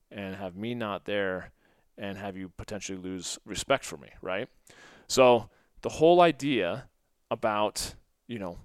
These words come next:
<laughs> this whole support mechanism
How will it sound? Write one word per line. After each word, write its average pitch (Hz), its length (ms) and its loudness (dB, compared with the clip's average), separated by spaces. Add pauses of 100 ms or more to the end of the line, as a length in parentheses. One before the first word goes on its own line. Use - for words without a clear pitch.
<laughs> - 1200 -18
this - 200 -4
whole 131 320 4
support 139 560 2
mechanism 117 920 -6